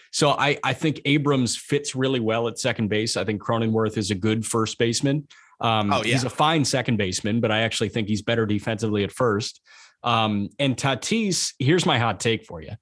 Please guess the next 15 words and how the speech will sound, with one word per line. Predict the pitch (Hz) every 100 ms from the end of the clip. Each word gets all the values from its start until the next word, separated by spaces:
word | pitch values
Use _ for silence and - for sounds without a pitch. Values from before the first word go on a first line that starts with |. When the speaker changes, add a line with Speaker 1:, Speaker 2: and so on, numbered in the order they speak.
| - - _ _ _ _
Speaker 1:
I | 156
think | 180 190 165 143 - _
within | 151 147 147 160 160
three | 151 143 147
years, | 127 135 151 139
we're | 131
talking | 127 139 127
about | 123 -
Tatis, | 117 107 117 110 -
like, | 104 92
best | - 113 - -
defensive | 117 - 113 -
shortstop | 95 110 98 - 92 87
in | 85
baseball. | - - - -